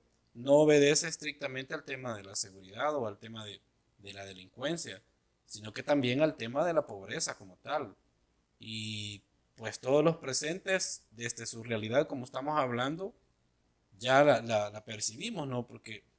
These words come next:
el que trabaja, pues obviamente sabe que es una fuente de, de ingreso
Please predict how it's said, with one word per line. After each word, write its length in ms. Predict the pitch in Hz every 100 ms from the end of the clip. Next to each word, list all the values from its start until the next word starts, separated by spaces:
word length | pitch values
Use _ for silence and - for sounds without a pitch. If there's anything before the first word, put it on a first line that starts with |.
| _ _ _ _ _ _
el 240 | 139 143
que 240 | - 151 147
trabaja, 720 | 160 151 170 233 240 269 -
pues 160 | 180
obviamente 640 | 180 180 190 185 185 202 202
sabe 420 | 175 156 170 170
que 320 | 147 120 - _ _ _ _ - -
es 180 | 117 -
una 180 | 151 151
fuente 440 | 156 160 160 139
de, 180 | 110 98
de 280 | - - 117
ingreso 640 | 117 117 147 185 - 214